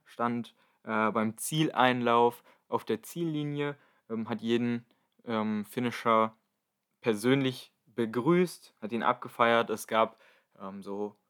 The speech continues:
Feuerfontänen rechts und links neben dem, äh, Zieleinlauf, viel Nebel, äh, viele Zuschauer. Also da kam wirklich gute Stimmung auf und, ähm, ich kann's wirklich jedem nur, ähm, empfehlen. Im Ziel gab es dann,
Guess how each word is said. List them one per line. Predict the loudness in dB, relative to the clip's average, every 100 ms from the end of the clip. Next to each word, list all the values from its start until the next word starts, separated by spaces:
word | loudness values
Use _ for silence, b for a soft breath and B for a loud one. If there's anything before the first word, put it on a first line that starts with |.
| _ -14
Feuerfontänen | 2 4 4 -2 -8 -6 -4 -2 -2
rechts | -4 -4 -6 -14
und | -14 -8
links | -8 -8 -8
neben | -6 -6 -6
dem, | -8 -8 -10
äh, | -10 -10 -12
Zieleinlauf, | -8 -6 -4 -2 2 2 0 b b b b
viel | -4 2 4
Nebel, | 4 4 4 4 2 2 b b b b b -12
äh, | -6 -6 -8 -12
viele | -6 2 2
Zuschauer. | 2 -6 -6 2 2 4 0 -4 _ _ _ _ _ _ _ _ -18
Also | -18 -14 -12 -6
da | -4 -4
kam | -4 -6 -6
wirklich | -8 -12 -8
gute | -8 -6
Stimmung | -4 -2 -2 -4
auf | -4 -4 -6 _ b b b b -16
und, | -14 -10 -12 -14 -18
ähm, | -20 -20 -20 -10
ich | -8
kann's | -4 -4 -2
wirklich | -6 -8 -10
jedem | -8 -6 -4
nur, | -4 -4 -4 b b b _
ähm, | -16 -16 -14
empfehlen. | -16 -6 -2 -2 -2
Im | -8
Ziel | -10 -6 -4
gab | 0 0 -2
es | -4 -8 -10 -4
dann, | 0 0 0 -4